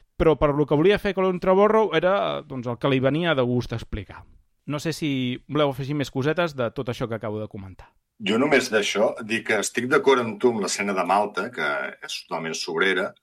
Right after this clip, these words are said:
Speaker 2: però és l'única que ens reflexa gairebé, eh, la convivència aquesta humans-dinosaures.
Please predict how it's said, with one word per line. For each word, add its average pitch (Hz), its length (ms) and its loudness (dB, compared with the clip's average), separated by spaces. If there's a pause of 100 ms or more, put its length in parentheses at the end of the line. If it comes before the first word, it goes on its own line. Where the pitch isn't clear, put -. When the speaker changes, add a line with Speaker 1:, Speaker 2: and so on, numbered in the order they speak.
(540)
Speaker 2:
però 127 100 6
és 131 120 4
l'única 143 680 4
que - 120 2
ens 101 100 -2
reflexa 98 600 0
gairebé, 104 440 4
eh, 87 580 -2
la 85 140 -6
convivència 98 680 0
aquesta 143 500 0 (100)
humans-dinosaures. 101 1300 -2